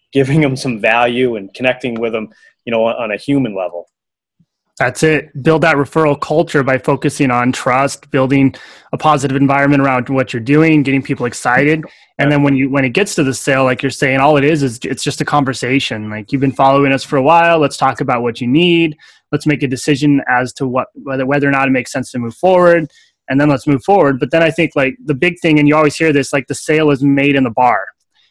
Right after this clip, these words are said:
Speaker 2: And the anecdote behind that, it, it's the fact that it's not the hu-, the one-on-one interaction that makes a sell. It's the community interaction, and it's the personality behind it, and it's you talking with the person outside of the business environment and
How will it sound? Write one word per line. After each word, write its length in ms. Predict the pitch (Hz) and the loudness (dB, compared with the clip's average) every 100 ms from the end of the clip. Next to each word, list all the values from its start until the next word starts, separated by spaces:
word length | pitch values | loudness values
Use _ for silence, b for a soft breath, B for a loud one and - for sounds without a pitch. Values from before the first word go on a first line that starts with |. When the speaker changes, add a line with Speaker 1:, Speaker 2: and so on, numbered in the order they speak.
| _ | _
Speaker 2:
And 280 | - 147 135 | 0 2 2
the 100 | 151 156 | 2 2
anecdote 400 | 170 - 151 139 | 0 0 0 0
behind 320 | 131 131 135 | -2 0 2
that, 200 | 143 147 | 2 2
it, 140 | 135 | 0
it's 140 | 156 - | -2 -6
the 60 | |
fact 280 | 147 165 156 | -2 -2 0
that 140 | 156 143 | -2 -2
it's 200 | 151 160 | -6 -2
not 220 | 156 156 | -2 0
the 220 | 143 127 - _ _ - - | -4 -6 -10 _ _ -16 -8
hu-, 140 | 160 127 | -8 -8
the 180 | 131 127 | -6 0
one-on-one 500 | 151 165 143 151 151 | 2 2 2 2 2
interaction 540 | 139 131 135 - 147 | 2 2 0 0 -2
that 80 | 120 | 0
makes 240 | 135 - | -2 -4
a 60 | - | -12
sell. 340 | - 147 135 | -2 0 0
It's 220 | 127 - | -2 -4
the 240 | 147 131 123 b b | -4 -4 -6 b b
community 520 | - 160 151 165 143 120 | -4 2 2 2 0 -2
interaction, 580 | 117 110 107 - 117 117 | -4 -4 -4 -8 -10 -8
and 140 | 117 | -8
it's 160 | 113 - | -10 -14
the 80 | |
personality 680 | - 147 - 135 123 135 135 | -8 -8 -4 -2 0 0 -2
behind 480 | 113 104 127 139 120 | -4 -6 -4 -2 -2
it, 140 | 113 113 | -6 -8
and 160 | 117 | -10
it's 260 | 113 - - b b b | -10 -14 -20 b b b
you 180 | 147 151 | 0 0
talking 480 | - 147 139 151 139 | 2 0 0 0 0
with 100 | 135 | -2
the 60 | 127 | -6
person 360 | - 127 - | -6 -6 -4
outside 520 | 123 123 - 139 131 131 | -4 -6 -4 -2 0 -2
of 80 | 120 | -6
the 60 | |
business 360 | 117 131 127 120 | -6 -6 -6 -6
environment 640 | 120 117 120 135 123 117 | -6 -2 -2 0 -2 -6
and 240 | 113 113 | -8 -10